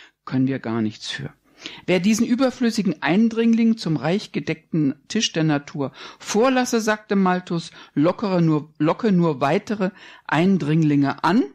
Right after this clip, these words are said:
Das könnte fast aus den Diskussionen der letzten Jahre um Flüchtlingspolitik stammen. Malthus sagt weiter, Statt Fülle herrsche dann Mangel und bald werde das Vergnügen der Gäste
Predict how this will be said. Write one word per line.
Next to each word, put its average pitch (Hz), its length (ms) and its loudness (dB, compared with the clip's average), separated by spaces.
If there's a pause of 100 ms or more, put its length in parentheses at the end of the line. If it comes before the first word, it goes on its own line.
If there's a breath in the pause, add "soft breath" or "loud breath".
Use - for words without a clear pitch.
(520)
Das - 160 -8
könnte 165 260 -2
fast - 320 -6
aus - 260 -6
den 135 200 -2
Diskussionen 143 500 -4
der 135 100 0
letzten 135 360 -4
Jahre 131 260 -4
um - 140 -6
Flüchtlingspolitik 160 1040 -6
stammen. 151 420 -2 (340 loud breath)
Malthus 180 460 0
sagt 156 300 -4
weiter, 175 340 0
Statt 135 340 -2
Fülle 226 380 0
herrsche 175 380 -4
dann 139 240 0
Mangel 190 400 2 (260 loud breath)
und 156 240 -2
bald 160 320 2
werde 156 240 0
das 147 240 -4
Vergnügen 226 920 2
der 214 160 2
Gäste 156 760 -2